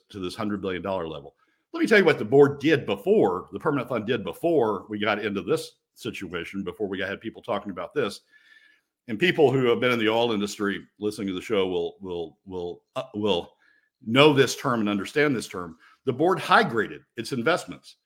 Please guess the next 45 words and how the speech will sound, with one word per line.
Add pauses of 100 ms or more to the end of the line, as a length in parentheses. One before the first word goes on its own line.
(420)
If
they
wanted
to
make
an
investment
in
something, (400)
in,
in
a
new, (140)
uh,
project,
or
if
they
wanted
to,
if
they
had
to
meet
a
cash
call
in
a
project
they
liked, (540)
they
sold (440)
the,
the, (100)
the, (160)
the
assets
that
were
at
the (120)
bottom